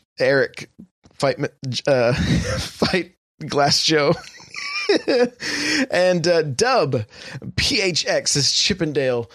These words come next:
Rescue Rangers. So here's, here's the thing. There are a, a lot of great Disney titles that, uh, that were mentioned. But you know what I would prefer to see?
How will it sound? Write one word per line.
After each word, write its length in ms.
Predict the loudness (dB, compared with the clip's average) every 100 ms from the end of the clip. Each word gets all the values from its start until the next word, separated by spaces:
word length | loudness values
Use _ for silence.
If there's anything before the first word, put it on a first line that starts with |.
| -20 -12
Rescue 560 | -4 -2 -2 0 0
Rangers. 540 | 0 0 -2 0 0 0
So 420 | 2 2 2 0 -10 -20 _ _ _
here's, 340 | -2 0 -2 0
here's 220 | 0 0
the 80 | 0
thing. 360 | 0 2 0 -4 _ -16 -16 -16 -20 _
There 240 | 0 2 2
are 240 | 4 4
a, 340 | 4 2 0 -2 -12 -4
a 160 | 0 2
lot 340 | 2 2 2
of 240 | 0 -2 -6
great 580 | -4 0 2 0 0 2
Disney 360 | 2 2 0
titles 680 | 2 0 0 0 0 0 -4 _ -20 -20 -20 _ -10
that, 560 | -2 0 0 -2 -2 2
uh, 320 | 4 2 0 -4 _
that 300 | -6 -2 2
were 80 | 2
mentioned. 500 | 2 2 2 0 -2 -6 -20 -20 -20 _ _ _ _ _ _ _ _ _ _ -2
But 280 | 0 0 _ _ -20 _
you 100 | 0
know 80 | 2
what 80 | 4
I 80 | 2
would 120 | 2
prefer 300 | 0 2 2
to 60 | 4
see? 340 | 2 2